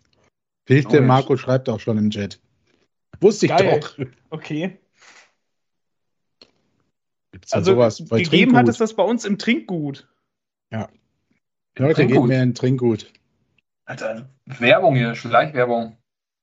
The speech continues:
Speaker 1: Ja, ich krieg von denen auch Geld.
Speaker 3: Hm.
Speaker 1: Ah, hab ich
Speaker 2: Echt?
Speaker 1: das nicht mitgeteilt?
Speaker 3: Schmeckt
Speaker 2: Hm,
Speaker 3: wirklich
Speaker 2: ne.
Speaker 3: gut.
Speaker 2: Wofür?
Speaker 3: Def-,
Speaker 2: Immer
Speaker 3: definitiv besser wie
Speaker 2: Wechselgeld
Speaker 3: das
Speaker 2: oder was?
Speaker 3: Dortmunder.
Speaker 2: <laughs> Ich krieg auch mal Wechselgeld.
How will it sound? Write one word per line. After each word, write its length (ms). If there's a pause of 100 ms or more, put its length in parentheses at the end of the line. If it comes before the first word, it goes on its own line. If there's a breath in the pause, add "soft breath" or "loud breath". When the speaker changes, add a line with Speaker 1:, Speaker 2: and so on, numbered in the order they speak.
(120)
Speaker 1:
Ja, 100
ich 100
krieg 120
von 220
denen 160
auch 180
Geld. 320 (720)
Speaker 3:
Hm. 300 (260)
Speaker 1:
Ah, 120
hab 80
ich 40
Speaker 2:
Echt? 140
Speaker 1:
das 100
nicht 100
mitgeteilt? 640 (840)
Speaker 3:
Schmeckt 140
Speaker 2:
Hm, 140
Speaker 3:
wirklich 140
Speaker 2:
ne. 140
Speaker 3:
gut. 180 (1600)
Speaker 2:
Wofür? 360
Speaker 3:
Def-, 220 (500)
Speaker 2:
Immer 280
Speaker 3:
definitiv 180
besser 200
wie 40
Speaker 2:
Wechselgeld 80
Speaker 3:
das 100
Speaker 2:
oder 160
was? 80
Speaker 3:
Dortmunder. 600
Speaker 2:
<laughs> 40
Ich 140
krieg 180
auch 120
mal 180
Wechselgeld. 640